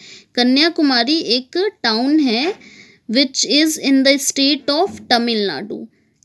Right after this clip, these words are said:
कन्याकुमारी एक टाउन है जो कि तमिलनाडु स्टेट में आता है, एक जगह है जो कि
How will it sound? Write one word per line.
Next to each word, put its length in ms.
कन्याकुमारी 840
एक 240
टाउन 360
है 120
जो 240
कि 160
तमिलनाडु 1080
स्टेट 500
में 180
आता 320
है, 280
एक 180
जगह 360
है 280
जो 240
कि 260